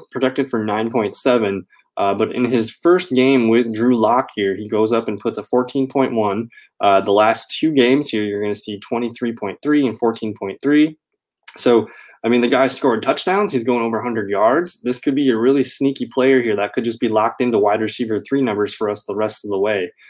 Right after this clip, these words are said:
Uh, so their schedule coming up, there's, like, the Broncos' passing schedule is really juicy. Uh, I know we got the Chiefs, we got the Chargers here, but those could be games where the, you know, Denver's, uh, forced into throwing more passes than they want to.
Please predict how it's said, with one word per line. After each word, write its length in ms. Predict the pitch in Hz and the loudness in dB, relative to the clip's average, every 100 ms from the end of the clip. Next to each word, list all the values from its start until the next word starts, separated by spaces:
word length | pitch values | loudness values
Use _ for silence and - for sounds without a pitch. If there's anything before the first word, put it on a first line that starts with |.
| - - | -20 -8
Uh, 200 | 101 98 | -4 -4
so 140 | 95 110 | -4 -4
their 100 | 104 | -2
schedule 600 | - 123 139 185 202 208 - | -2 0 2 4 4 2 0
coming 260 | 127 127 | 2 4
up, 140 | 139 131 | 4 2
there's, 280 | 113 - - | -2 -4 -4
like, 200 | 110 113 | -6 -2
the 100 | 107 | -4
Broncos' 540 | 101 117 160 165 123 | -2 -2 0 0 0
passing 420 | - 123 143 110 | -2 -4 -2 -6
schedule 380 | - 104 104 98 | -6 -6 0 -2
is 100 | 95 | 0
really 280 | 113 139 107 | 2 4 2
juicy. 500 | 101 113 113 98 - _ _ _ | 0 -2 -2 -6 -8 _ _ _
Uh, 40 | 101 | 0
I 240 | 101 98 | 2 2
know 140 | 110 123 | 2 0
we 100 | 131 | 0
got 160 | 123 | -2
the 80 | 104 | -4
Chiefs, 500 | - 143 165 - - - | -4 -2 -2 -4 -12 -8
we 100 | 110 | -2
got 220 | 107 110 | -2 -4
the 80 | 101 | -10
Chargers 520 | - 123 147 160 151 | 0 2 2 0 0
here, 240 | 165 160 | 2 2
but 140 | 131 - | 0 0
those 280 | 110 110 - | 0 0 -4
could 100 | - | 0
be 100 | 127 | 0
games 300 | 117 110 120 | 2 0 0
where 100 | 120 | 0
the, 200 | 104 101 - | 0 -2 -4
you 100 | 113 | -8
know, 140 | 104 98 | -6 -2
Denver's, 360 | 110 110 107 | -2 0 0
uh, 100 | 104 - _ - | -2 -8 _ 0
forced 280 | 127 131 - | 4 4 2
into 180 | 127 113 | 0 0
throwing 320 | - 117 113 | 0 0 2
more 160 | 107 | 0
passes 360 | 104 107 107 110 | 0 0 0 -4
than 120 | 104 | -4
they 80 | 95 | -2
want 320 | 98 123 131 | 2 2 2
to. 260 | - 101 | -2 -2